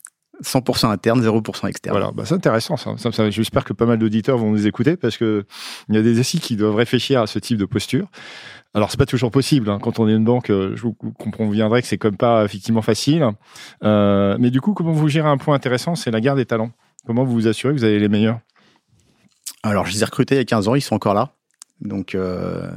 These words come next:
Speaker 1: c'est plutôt pas mal. Et, euh, et jusqu'à présent, j'ai pas trouvé, enfin, alors, l'équipe a réussi à grossir et c'est vrai que c'est, euh, c'est aussi une chance. J'ai, euh,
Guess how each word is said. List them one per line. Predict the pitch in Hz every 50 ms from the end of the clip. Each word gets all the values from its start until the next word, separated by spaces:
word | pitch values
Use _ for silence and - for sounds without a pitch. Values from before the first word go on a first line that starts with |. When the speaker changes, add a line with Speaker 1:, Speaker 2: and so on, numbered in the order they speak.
| 110
Speaker 1:
c'est | - - - 101
plutôt | - - - 110 104
pas | - 90
mal. | 80 76 82 98 120 - _ _ _ _ _ -
Et, | 190 113 98 92 90 90
euh, | 87 87 85 85 80 78 - - - - - - - - _ _
et | - 95
jusqu'à | 92 92 - - 98
présent, | - - 92 95 110 117
j'ai | 104 98 90
pas | - - 95
trouvé, | - - - 101 87
enfin, | 92 85
alors, | 82 78 78 90
l'équipe | 92 104 104 - - - -
a | 104
réussi | - - 107 107 - - 104
à | 92
grossir | 92 95 95 - - 135 160 165
et | 113 90
c'est | - - 101
vrai | 95 98 107 107
que | - 101 95
c'est, | - - - 98 95
euh, | 92 90 87 90
c'est | 92 - -
aussi | 98 87 - 92
une | 87
chance. | - - 135 156 139
J'ai, | 104 90 90 90
euh, | 87 85 82